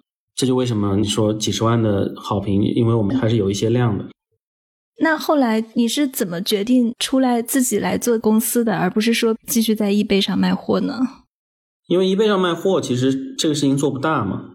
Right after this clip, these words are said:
Speaker 1: 做得好，我觉得一年挣个上百万美金，我觉得是没问题的。但是呢，这个事情除了赚钱以外，它其实并不提供
Speaker 2: 价值。
Speaker 1: 太多价值，对，对，对。我其实很看好电商了，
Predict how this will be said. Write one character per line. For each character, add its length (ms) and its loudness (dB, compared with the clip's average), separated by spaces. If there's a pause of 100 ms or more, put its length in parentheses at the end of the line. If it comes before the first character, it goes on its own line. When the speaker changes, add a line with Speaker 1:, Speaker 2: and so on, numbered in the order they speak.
(320)
Speaker 1:
做 140 0
得 60 -2
好， 260 -2
我 140 2
觉 100 2
得 100 2
一 80 2
年 340 2
挣 240 0
个 260 0
上 180 -2
百 120 0
万 120 0
美 120 0
金， 240 0
我 60 0
觉 80 0
得 120 0
是 400 -2
没 160 2
问 160 2
题 180 -6
的。 280 -10 (500)
但 140 0
是 140 0
呢， 200 2
这 140 -2
个 100 0
事 180 0
情 340 2
除 220 -2
了 80 0
赚 200 0
钱 260 2
以 60 4
外， 200 0
它 140 -2
其 180 -2
实 80 0
并 260 2
不 60 -4
提 180 -2
供 360 0 (380)
Speaker 2:
价 200 0
值。 380 -4 (320)
Speaker 1:
太 160 -2
多 120 2
价 240 -2
值， 160 -6
对， 200 -2
对， 120 -2
对。 260 -6 (360)
我 160 2
其 120 -2
实 60 2
很 240 -2
看 160 -2
好 140 0
电 240 -2
商 260 0
了， 160 0